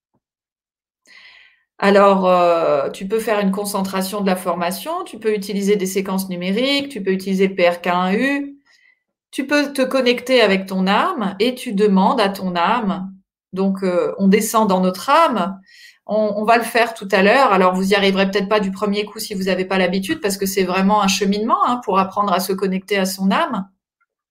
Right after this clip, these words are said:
surtout quand c'est la première fois qu'on apprend même qu'on a une âme parfois. Euh, et ensuite, quand tu es connecté à ton âme, eh ben, tu demandes à avoir peut-être des images.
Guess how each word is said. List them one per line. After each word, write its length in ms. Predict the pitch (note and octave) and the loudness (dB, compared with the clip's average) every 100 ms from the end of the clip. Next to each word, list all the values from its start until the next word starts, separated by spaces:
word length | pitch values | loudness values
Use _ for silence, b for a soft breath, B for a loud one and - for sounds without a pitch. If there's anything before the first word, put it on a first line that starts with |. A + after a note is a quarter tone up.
| _ - - | _ -16 -12
surtout 260 | F#3 G#3+ | -12 -8
quand 140 | G3+ F#3 | -6 -4
c'est 320 | G3 F3 B B B B B | -4 -4 B B B B B
la 120 | G3+ | 0
première 400 | G3+ G#3+ A3 G3 | 2 2 2 2
fois 160 | A#3 A#3 | 2 0
qu'on 180 | G#3 F#3+ | 2 2
apprend 300 | F#3+ - G#3 | 2 0 0
même 220 | G#3 G3 | 2 2
qu'on 180 | G#3 A3 | 2 4
a 80 | F#3+ | 6
une 160 | G3 | 6
âme 220 | B3 C#4 | 4 2
parfois. 520 | G3 - - B3 D#4+ - B B B B B B - | 0 0 0 0 0 -4 B B B B B B 0
Euh, 360 | G3+ G3+ F#3+ F#3+ | 2 4 2 4
et 100 | B3 | 2
ensuite, 360 | B3 - F4+ F4 | 2 -2 -6 -4
quand 120 | B3 | -8
tu 140 | A#3+ B3+ | -6 -4
es 60 | |
connecté 420 | A#3+ G#3+ G#3 A3 | -2 0 -2 -2
à 100 | G#3+ | -2
ton 240 | G3 G3 G3 | -2 -2 0
âme, 200 | D4+ G4+ | 0 0
eh 60 | G3+ | 0
ben, 160 | A3 | 0
tu 160 | A3 G3 | -2 -4
demandes 380 | G3 G3 C4+ A#3 | -2 0 0 2
à 80 | G3 | 2
avoir 440 | F3+ G#3 A#3+ A#3+ | 2 4 2 2
peut-être 300 | G3 A3 G3 | -4 -2 -2
des 220 | G3+ F#3+ | 0 -2
images. 580 | D#4 E4+ D#4+ A#3 G3+ | 0 2 2 0 -6